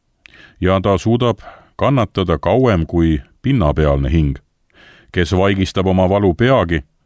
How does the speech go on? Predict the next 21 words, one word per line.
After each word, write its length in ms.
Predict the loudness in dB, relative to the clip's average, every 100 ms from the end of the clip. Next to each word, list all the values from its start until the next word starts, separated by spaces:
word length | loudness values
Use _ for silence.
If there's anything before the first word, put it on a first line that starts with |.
| _ _ _ -6
sest 280 | -6 -6 -8
temal 420 | -2 0 2 2 2
ei 300 | 2 0 -2
saa 420 | -4 -2 0 2
miski 480 | 0 -2 -4 -8 -6
tungida 540 | -2 -2 -2 -2 -2
sügavusse, 720 | -2 -2 0 0 -2 -4 -6 -6 _ -20 -20 -20 _ -4
kuna 300 | 0 0 0
temal 380 | 0 0 0 -4 -10 _
sügavus 580 | -6 -2 -2 -2 -4 -2
puudub. 360 | 0 0 -2 -10 -18 _ _ _ _ _ _ _ _ _ _ _ _ _ _ -20 _ _ _ _ _ _ _ -4
Lohutust 680 | 0 2 0 0 -4 -2 -2
vajab 400 | 0 0 0 0
ainult 280 | 0 -2
kannataja, 640 | -2 0 0 0 0 0 -2 -8 _ _ _ _ _
keda 240 | -2 0
on 460 | 0 2 2 2 0
kannatus 640 | -2 -2 0 -2 -4 -4 0
vapustanud 720 | -2 -2 -8 -4 -2 -2 -6 -4
hinge 320 | -2 0 0
põhjani 480 | 0 -2 -2 -2 -4